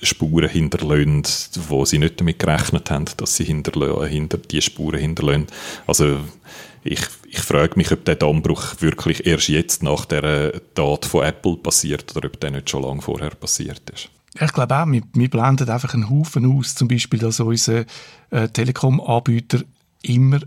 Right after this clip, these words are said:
Speaker 2: weiss, jede Sekunde, wo wir sind und sogar noch verpflichtet ist, dass er die Daten muss aufbehalten muss. Das, das wird in vielen Diskussionen, wird das einfach
Speaker 1: Genau,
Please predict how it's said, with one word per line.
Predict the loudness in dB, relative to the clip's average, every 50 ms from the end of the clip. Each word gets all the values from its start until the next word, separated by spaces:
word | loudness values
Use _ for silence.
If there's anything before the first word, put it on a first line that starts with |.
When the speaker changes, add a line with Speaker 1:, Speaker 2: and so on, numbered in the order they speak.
| -6
Speaker 2:
weiss, | -2 0 0 0 2 0 0 0 -2 -4 -6 _ _
jede | 0 0 0 2 2 0
Sekunde, | 0 2 0 -2 -2 -2 0 2 2 4 4 4 4 2 2 -2
wo | 0 0 0 2 2
wir | 2 2 2
sind | 2 2 0 0 0 -4 -8 -16 -18 -18 -20 -20 -20 -20 -4 _
und | 0 2 2
sogar | 4 4 4 4 4
noch | 2
verpflichtet | 0 -2 -2 0 0 0 0 -2 -6 -6 -2 -2
ist, | -2 0 -2
dass | -2 -2 -2
er | -2
die | -2 -2
Daten | 0 0 0 -2 -2 -2 -2 -2
muss | 0 -2 0 0
aufbehalten | 0 -2 -2 -4 -4 -4 -4 -4 -6 -6 -6 -6 -6 -6 -10 -16 -16 -18 -20 -14 _
muss. | -10 -10
Das, | -8 -10 -10 -14 -12 _
das | -8 -2 -2
wird | -2 -2 0
in | -2 2
vielen | 4 4 6 6 6
Diskussionen, | 6 4 2 2 0 0 2 4 4 4 4 2
wird | 0 0 2
das | 0 0
einfach | 0 0 -4 -8 -8 -8 _ _ _ _ -20 -8
Speaker 1:
Genau, | -6 -4 -2 -2 -4